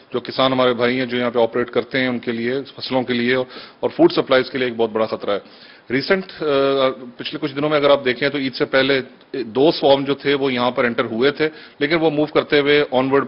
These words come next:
जो भावलपुर और आगे further Cholistan वाला एरिया उस side पे fly कर गए थे। Recently जो है वो तीसरा swarm जो है वो जो है तेईस तारीख को enter हुआ है यहाँ पे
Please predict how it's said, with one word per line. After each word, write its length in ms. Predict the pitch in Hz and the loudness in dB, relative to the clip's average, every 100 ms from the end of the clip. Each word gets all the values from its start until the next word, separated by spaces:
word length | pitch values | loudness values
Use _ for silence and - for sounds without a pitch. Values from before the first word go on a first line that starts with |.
| - | -4
जो 180 | 113 123 | -8 -4
भावलपुर 480 | 117 120 123 139 131 | 2 2 2 0 2
और 100 | 127 | 2
आगे 180 | 117 120 | 2 0
further 260 | 127 117 | -2 -2
Cholistan 440 | 123 123 123 135 131 | -2 -4 0 0 0
वाला 160 | 131 | 0
एरिया 280 | 123 120 131 | -2 -2 -4
उस 120 | 123 | -4
side 120 | 123 113 | -6 -6
पे 140 | 120 | -6
fly 240 | 113 120 110 | -2 -2 0
कर 160 | 110 | -2
गए 140 | 120 135 | -2 -2
थे। 140 | 143 147 - - - - - | -4 -6 -12 -20 -20 -12 -4
Recently 440 | 143 208 190 202 | 0 0 0 -2
जो 160 | 180 170 | 0 2
है 260 | 165 170 | 2 2
वो 220 | 160 151 156 | 2 0 -2
तीसरा 340 | 160 147 190 | -4 -2 0
swarm 320 | 180 160 147 | 2 0 2
जो 120 | 143 | 0
है 80 | 147 | 2
वो 300 | 143 147 143 | 2 0 -2
जो 140 | 143 135 | -2 2
है 220 | 131 131 | 2 2
तेईस 260 | 131 131 - | 0 0 2
तारीख 220 | 139 135 | 0 0
को 100 | 135 | -2
enter 180 | 120 127 | 0 -2
हुआ 260 | 117 139 | 0 2
है 120 | 160 | 4
यहाँ 160 | 156 143 | 2 0
पे 220 | 143 143 | -2 -4